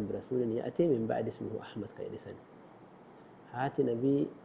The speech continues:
kennaa nuura arguun ka fooqiin biyya Shaamii ifu ammoo Ibnu Rajab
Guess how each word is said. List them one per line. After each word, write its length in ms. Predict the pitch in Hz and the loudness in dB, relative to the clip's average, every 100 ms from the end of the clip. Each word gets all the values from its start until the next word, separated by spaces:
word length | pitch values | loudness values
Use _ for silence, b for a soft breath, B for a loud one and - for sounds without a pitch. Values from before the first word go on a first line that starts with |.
| - | -6
kennaa 520 | 120 113 117 131 - | 0 0 2 0 0
nuura 320 | 120 131 131 131 | 2 2 2 0
arguun 420 | 127 123 139 147 143 | 0 4 6 6 2
ka 120 | - | -10
fooqiin 440 | - 123 - 127 | -2 -2 0 0
biyya 180 | 113 110 | 2 0
Shaamii 420 | - 120 117 110 120 | -2 -6 -6 -6 -6
ifu 180 | - 110 | -6 -6
ammoo 440 | 107 120 214 202 - - - - - - | -2 4 4 4 -6 -20 -20 -20 -20 -12
Ibnu 240 | 110 110 | -6 -4
Rajab 300 | 110 98 110 | -2 -4 -6